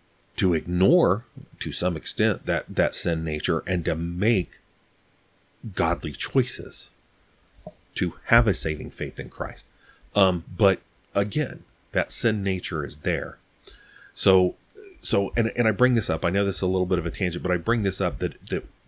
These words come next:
that's how we can struggle with prayer. Jesus doesn't have that sin nature. He doesn't. So when he prays, he is praying in the will of God.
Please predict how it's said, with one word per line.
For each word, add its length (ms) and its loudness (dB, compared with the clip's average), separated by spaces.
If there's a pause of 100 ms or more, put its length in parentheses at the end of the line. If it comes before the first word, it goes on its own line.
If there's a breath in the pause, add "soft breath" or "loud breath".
(200)
that's 200 0
how 100 2
we 200 -2
can 200 -6
struggle 380 -2
with 200 -8
prayer. 400 2 (560 soft breath)
Jesus 340 0
doesn't 260 -2
have 200 -6
that 180 -8
sin 220 -8
nature. 400 -16 (320)
He 120 -8
doesn't. 400 -2 (720 soft breath)
So 160 2
when 160 2
he 160 -2
prays, 480 0
he 120 -4
is 120 -4
praying 540 -2 (240 soft breath)
in 120 -2
the 80 0
will 200 2
of 120 -4
God. 240 -2